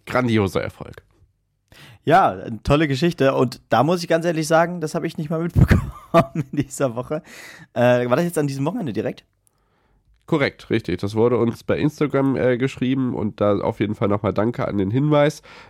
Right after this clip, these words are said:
Speaker 1: Da, es wäre allerdings auch durchgerutscht, also ich hätte es vorhin jetzt gesehen, als ich die Handballseite aufgemacht habe, aber auch da einen großen Dank an Instagram. Also falls irgendwas passiert in der Woche, wo ihr glaubt, oh, das haben die beiden Jungs gar nicht auf dem Schirm,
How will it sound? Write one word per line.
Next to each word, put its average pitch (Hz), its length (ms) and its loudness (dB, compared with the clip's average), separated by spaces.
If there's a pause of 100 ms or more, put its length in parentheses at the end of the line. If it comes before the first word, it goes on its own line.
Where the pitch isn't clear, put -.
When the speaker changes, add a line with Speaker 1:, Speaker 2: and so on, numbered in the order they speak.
Speaker 1:
Da, 110 380 4
es 120 320 -6
wäre 127 120 2
allerdings 131 360 0
auch 139 140 0
durchgerutscht, 131 640 -2
also 95 140 0
ich 104 100 -2
hätte - 140 -2
es 107 100 -4
vorhin 113 260 0
jetzt 110 180 -2
gesehen, 104 300 0
als 73 180 -4
ich 107 100 -4
die 98 140 -2
Handballseite 104 500 0
aufgemacht - 440 -4
habe, 113 200 -4
aber 104 540 0 (280)
auch 117 140 -4
da 107 160 0
einen 107 180 0
großen 113 520 -2
Dank 110 320 -2
an 104 200 -2
Instagram. 120 560 -2
Also 104 220 0
falls - 240 -2
irgendwas 151 420 0
passiert 160 340 -4
in 143 100 0
der 123 120 2
Woche, 139 220 0
wo 127 100 2
ihr 104 140 2
glaubt, 127 280 -2
oh, 143 120 0
das 117 120 0
haben 117 120 0
die 113 80 2
beiden 110 200 2
Jungs 131 260 0
gar 120 120 2
nicht 107 140 -2
auf 98 80 -6
dem 98 140 -2
Schirm, 120 280 0